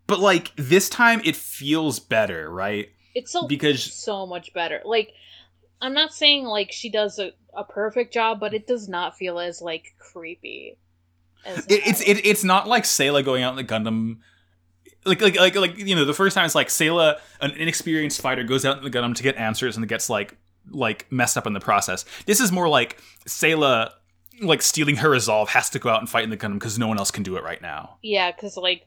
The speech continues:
Speaker 2: they're all fucking off and, um,
Speaker 1: Th-, they're, they're all,
Speaker 2: off.
Speaker 1: they're all having tantrums.
Speaker 2: <laughs> And, um, it's nice 'cause later, uh, big surprise, Amuro gets out and actually gives her,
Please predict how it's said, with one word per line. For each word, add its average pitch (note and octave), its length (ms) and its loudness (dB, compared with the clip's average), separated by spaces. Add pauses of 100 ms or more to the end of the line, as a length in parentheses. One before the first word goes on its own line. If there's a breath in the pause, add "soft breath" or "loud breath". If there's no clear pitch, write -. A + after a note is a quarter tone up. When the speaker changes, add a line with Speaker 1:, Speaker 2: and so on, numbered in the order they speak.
(120)
Speaker 2:
they're F3+ 240 -8
all F#3 240 -4
fucking F3 520 -10
off F3 280 -10 (320)
and, E3+ 400 -14 (140)
um, E3+ 100 -8
Speaker 1:
Th-, E3+ 280 -2
they're, D3+ 200 6
they're C#3+ 200 4
all, C#3+ 420 6
Speaker 2:
off. C3 120 -4
Speaker 1:
they're C#3 160 4
all C#3+ 80 6
having B2 240 2
tantrums. F#2+ 720 -2 (100)
Speaker 2:
<laughs> - 0 - (1700 loud breath)
And, C#4 380 -4 (100)
um, A#3+ 580 -8 (1700)
it's C#4+ 220 -18
nice G3+ 280 -4
'cause - 520 -14 (200)
later, G3 540 -6 (240)
uh, F3 320 -14 (180)
big G3 140 -14
surprise, F#3 460 -8
Amuro F3 320 -12
gets E3 180 -14
out D#3+ 220 -10
and D2+ 320 -18
actually - 420 -16
gives - 280 -18
her, - 200 -16